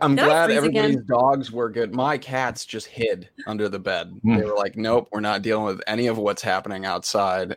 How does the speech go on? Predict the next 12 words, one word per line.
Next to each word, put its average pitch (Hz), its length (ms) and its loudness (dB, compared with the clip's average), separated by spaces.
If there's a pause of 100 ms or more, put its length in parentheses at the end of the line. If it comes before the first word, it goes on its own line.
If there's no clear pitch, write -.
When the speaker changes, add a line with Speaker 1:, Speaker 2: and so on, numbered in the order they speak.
Speaker 1:
and 101 140 -2
they 101 100 0
just, 98 340 -4 (320)
they 104 120 0
just - 180 -8
hid. 87 260 -2 (200)
Um, 101 580 0 (300)
but 131 100 2
our 160 100 4
fourth 208 260 4
was, 214 260 0
was, 156 260 0